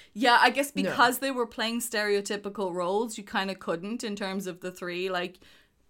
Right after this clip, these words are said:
Speaker 1: because, because of the
Speaker 2: Yeah, it's
Speaker 1: stereotypes
Speaker 2: hard.
Speaker 1: that they were portraying, you can't switch out the drug dealer or the pimp or the, or the hooker. So, like,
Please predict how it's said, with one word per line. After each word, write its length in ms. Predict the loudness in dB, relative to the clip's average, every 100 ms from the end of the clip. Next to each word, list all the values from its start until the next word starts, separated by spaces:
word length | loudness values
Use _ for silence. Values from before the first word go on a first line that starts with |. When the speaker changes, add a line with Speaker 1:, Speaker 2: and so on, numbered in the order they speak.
| _ _ _ _ _ -6
Speaker 1:
because, 400 | -4 6 6 6
because 360 | -2 0 0 2
of 60 |
the 60 | 4
Speaker 2:
Yeah, 140 | 6
it's 60 | 6
Speaker 1:
stereotypes 500 | 6 6 4 4 2
Speaker 2:
hard. 40 |
Speaker 1:
that 80 | 0
they 100 | 0
were 100 | 0
portraying, 420 | -2 -2 0 0
you 120 | -2 -2
can't 320 | 2 2 0
switch 280 | -4 -2 -2
out 140 | -2
the 60 | -2
drug 220 | -2 0
dealer 300 | -2 -2 -2
or 80 | -4
the 100 | -4
pimp 420 | -2 -2 -4 -8
or 240 | -2 0 0
the, 420 | -2 -4 -4 -6
or 140 | -6 -6
the 60 | -4
hooker. 400 | -4 -6 -12 -14
So, 280 | -6 -4 -2
like, 440 | -2 -4 -10